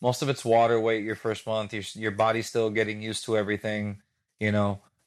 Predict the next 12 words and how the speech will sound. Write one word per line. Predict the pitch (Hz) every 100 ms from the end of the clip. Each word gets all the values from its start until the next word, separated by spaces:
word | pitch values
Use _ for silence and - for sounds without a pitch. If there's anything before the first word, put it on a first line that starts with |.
| _
Don't | - 113
expect | 120 - - 117 -
that | 107 107
number | 110 113 107 104 104 117 -
every | 113 104 107
month. | 107 123 104 92 _ _ _ _ _ -
Some | - - 107 104
months | 107 107 -
will | 110 104
be | 113 113 110 107 107 - _ _ _ _ _ _ -
you | 107
know, | 104 101